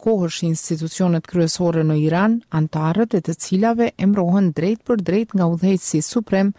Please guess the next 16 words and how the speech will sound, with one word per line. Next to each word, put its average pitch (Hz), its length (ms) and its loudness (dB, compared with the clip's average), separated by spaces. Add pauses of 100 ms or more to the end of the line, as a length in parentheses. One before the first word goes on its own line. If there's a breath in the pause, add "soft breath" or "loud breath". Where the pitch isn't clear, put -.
(360 soft breath)
Ayatollah 175 720 0
Ali 160 240 0
Khamenei. 156 600 0 (580 loud breath)
Në 214 80 2
vitin 269 320 4
dy 220 160 4
mijë 220 140 2
e 202 60 2
njëzet, 180 440 0
ky 202 160 -2
krah 190 240 -2
mori 175 400 2
kontrollin 170 560 0
e 160 80 -2
parlamentit 214 720 2
pas 185 240 0